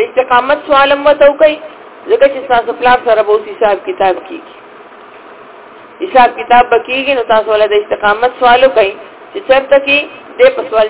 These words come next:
جواب کې خطا نشي. دارنګه نبی علیہ السلام چې به کله په مقبره باندې تیریدو، نو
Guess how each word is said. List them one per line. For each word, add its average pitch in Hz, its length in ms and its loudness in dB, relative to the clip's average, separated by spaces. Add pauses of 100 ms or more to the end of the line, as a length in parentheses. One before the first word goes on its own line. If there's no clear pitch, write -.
جواب 233 320 0
کې 247 160 -6
خطا 208 260 0 (120)
نشي. 180 200 -12 (1800)
دارنګه 359 420 4
نبی 339 200 4
علیہ 339 140 0
السلام 294 340 0
چې 302 120 -6
به 277 140 4
کله 285 200 2
په 262 40 0 (100)
مقبره 262 320 2
باندې 262 340 0
تیریدو، 262 400 4 (720)
نو 226 60 2